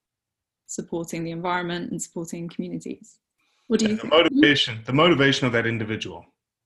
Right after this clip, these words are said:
Speaker 1: Mm-hmm.
Speaker 2: to go hunt that lion.
Speaker 1: Yeah.
Speaker 2: I can't control,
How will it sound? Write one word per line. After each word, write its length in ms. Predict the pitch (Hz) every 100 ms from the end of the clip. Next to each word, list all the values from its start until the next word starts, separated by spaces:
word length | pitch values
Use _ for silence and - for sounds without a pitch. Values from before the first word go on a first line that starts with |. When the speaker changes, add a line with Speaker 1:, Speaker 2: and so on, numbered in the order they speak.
| _ _ _ _ _ _
Speaker 1:
Mm-hmm. 220 | 214 185 120 - _ _
Speaker 2:
to 80 | -
go 140 | 110
hunt 220 | 104 123 -
that 180 | 98
lion. 360 | 113 101 90 85 - _ _ _ _ _
Speaker 1:
Yeah. 300 | - 185 - - _ _ 127
Speaker 2:
I 140 | 117
can't 280 | 117 123 110
control, 640 | 107 - 104 98 92 -